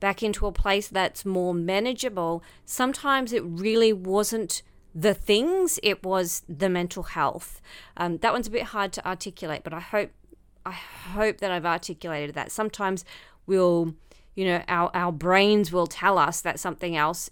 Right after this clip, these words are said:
is the problem, um, when actually it's our mental health that's the challenge. So, you know, be a bit mindful and check in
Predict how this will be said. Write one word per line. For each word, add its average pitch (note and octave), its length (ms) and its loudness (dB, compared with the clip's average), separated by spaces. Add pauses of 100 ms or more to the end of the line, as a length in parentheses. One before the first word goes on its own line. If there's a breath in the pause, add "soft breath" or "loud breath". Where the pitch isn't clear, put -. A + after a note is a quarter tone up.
is E3 220 -8
the - 100 -10
problem, F#3+ 580 2 (400 loud breath)
um, E3+ 280 -4
when F3 220 0 (100)
actually D#3+ 800 -4
it's - 360 -10 (220)
our E3 120 -2
mental D#3+ 360 -8
health - 540 -10 (340)
that's - 400 -8 (160)
the E3+ 80 -10
challenge. C#3+ 640 -8
So, E3+ 380 0 (360 loud breath)
you G3 80 -4
know, G3+ 80 0
be A#3+ 320 -6
a D#4+ 40 -2
bit D#4 200 -6
mindful B3+ 540 -2
and F3 160 -6
check A3 320 -10
in F#3+ 400 -8